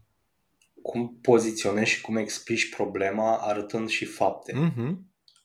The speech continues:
Speaker 1: Deci ne trebuie, ne trebuie foarte mult
Speaker 2: Mhm.
Speaker 1: fapte, să vedem fapte și să vedem că ai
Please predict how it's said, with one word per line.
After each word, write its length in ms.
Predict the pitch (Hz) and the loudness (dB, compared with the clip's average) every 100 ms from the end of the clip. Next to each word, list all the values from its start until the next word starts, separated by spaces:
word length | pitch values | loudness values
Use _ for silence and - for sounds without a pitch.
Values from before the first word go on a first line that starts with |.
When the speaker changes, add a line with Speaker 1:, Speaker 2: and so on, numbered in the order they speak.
| _ _ _ | _ _ _
Speaker 1:
Deci 260 | 101 101 - | -4 -2 0
ne 80 | |
trebuie, 360 | 107 117 120 139 | 2 6 8 8
ne 140 | 127 | 4
trebuie 240 | 120 131 135 | 2 4 4
foarte 320 | 131 131 - | 4 0 0
mult 280 | 120 117 107 | -2 -2 -4
Speaker 2:
Mhm. 200 | - - | -8 2
Speaker 1:
fapte, 560 | 110 101 - 76 - _ _ | 6 6 2 -8 -10 _ _
să 160 | - 92 | -12 -6
vedem 280 | 92 104 | -4 -4
fapte 680 | 95 - 101 - - - - _ _ _ _ _ | -4 2 4 2 -10 -14 -16 _ _ _ _ _
și 140 | - 104 | -6 -4
să 140 | - | -2
vedem 320 | 104 104 113 | -2 0 0
că 120 | 127 | 2
ai 360 | 113 107 104 - | 2 2 0 -4